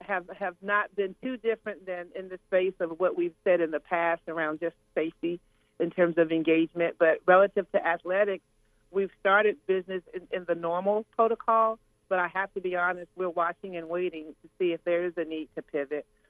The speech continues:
Right now, we are supporting, you know, the ongoing engagement with practices and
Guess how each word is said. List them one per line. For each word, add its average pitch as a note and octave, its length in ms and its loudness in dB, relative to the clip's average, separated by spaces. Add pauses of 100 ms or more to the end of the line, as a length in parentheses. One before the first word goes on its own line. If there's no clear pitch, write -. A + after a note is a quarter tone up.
(140)
Right F3+ 300 4
now, E3+ 480 -2
we E3 120 -2
are D3+ 260 2
supporting, E3 520 -2
you E3+ 100 -4
know, D3+ 140 0
the D3 140 -4
ongoing D#3 540 -2
engagement D3+ 600 -4
with D#3 240 0
practices D3+ 600 -4 (100)
and C3+ 140 -4